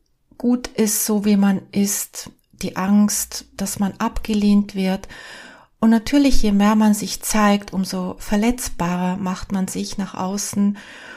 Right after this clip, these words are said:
Und das ist ein Punkt, da, da muss man schon, ja, ich sag mal, ein dickes Fell sich zulegen, weil je mehr du dich in den Wind stellst, umso mehr wirst du das abbekommen.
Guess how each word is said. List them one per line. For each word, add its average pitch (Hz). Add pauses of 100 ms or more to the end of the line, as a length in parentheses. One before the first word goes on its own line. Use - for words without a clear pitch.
(260)
Und 202 (960)
das 214
ist 233
ein 214
Punkt, 220
da, 185
da 208
muss 220
man 208
schon, 226 (1500)
ja, 240
ich 247
sag 214
mal, 214
ein 202
dickes 240
Fell 214
sich -
zulegen, 180
weil 196 (640)
je 202
mehr 220
du 240
dich 233
in 214
den 208
Wind 294
stellst, -
umso 190
mehr 196
wirst 214
du 208
das 202
abbekommen. 202